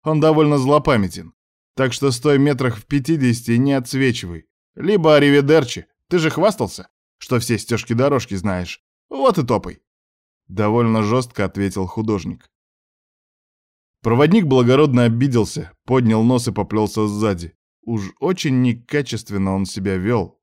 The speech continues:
просто страсть. Зачем тогда напросился? Денег, похоже, захотел, не иначе. Тем временем мы приблизились к огню.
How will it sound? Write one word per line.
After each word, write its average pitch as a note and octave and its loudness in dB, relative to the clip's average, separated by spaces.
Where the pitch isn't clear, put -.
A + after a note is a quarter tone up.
просто A2 -6
страсть. G2 -10
Зачем G#2+ -2
тогда F3 -2
напросился? D3+ -6
Денег, C#3 -6
похоже, F#2 -8
захотел, F#2 -6
не G2 -2
иначе. A#2+ -4
Тем C#3 4
временем F3+ 4
мы A#2 2
приблизились A2 0
к - -12
огню. G2+ -4